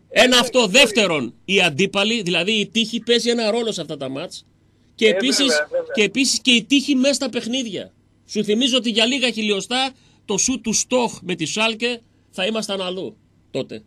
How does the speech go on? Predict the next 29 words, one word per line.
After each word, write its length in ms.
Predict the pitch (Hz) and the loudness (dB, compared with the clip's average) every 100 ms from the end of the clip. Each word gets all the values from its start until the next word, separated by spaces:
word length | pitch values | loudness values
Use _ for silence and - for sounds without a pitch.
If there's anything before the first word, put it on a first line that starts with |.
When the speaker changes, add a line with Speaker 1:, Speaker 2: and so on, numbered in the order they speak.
| _ | _
Speaker 1:
Δηλαδή 260 | - - 220 | -2 4 4
Speaker 2:
ναι. 80 | 208 143 | 2 2
Speaker 1:
πρέπει 300 | 233 254 247 | 4 4 2
να 100 | 233 | -2
σε 120 | 202 | -2
βοηθήσει 320 | 196 202 233 - | -4 -4 -4 -4
και 80 | |
η 60 | 196 | -4
τύχη. 140 | 180 | -4
Και 120 | 170 175 | -4 -4
βέβαια 340 | 254 269 269 - - - | -2 -2 -4 -8 -20 -16
είμαστε 400 | - 220 233 226 | -4 -2 0 -2
πιο 240 | 214 - 254 | -4 0 2
έτοιμοι 360 | 262 262 247 | 2 0 0
από 160 | 233 226 | 0 -2
ποτέ 280 | 220 220 220 | -4 -4 -4
σε 120 | 165 | -6
σχέση 280 | - 233 233 | -6 -6 -6
με 80 | 220 | -6
τους 120 | - | -6
αντιπάλους 480 | 170 147 170 196 196 | -6 -2 0 2 2
Speaker 2:
Ε, 40 | |
ναι. 80 | 226 | 0
Speaker 1:
μας 200 | 247 - _ _ _ _ | -2 -4 _ _ _ _
και 100 | 226 | 0
Speaker 2:
Ε, 40 | |
Speaker 1:
τους 160 | 262 226 | 2 2
Speaker 2:
ναι. 60 | 220 | 2
Speaker 1:
ανελάβει. 640 | 196 180 190 190 247 | 2 2 0 0 -2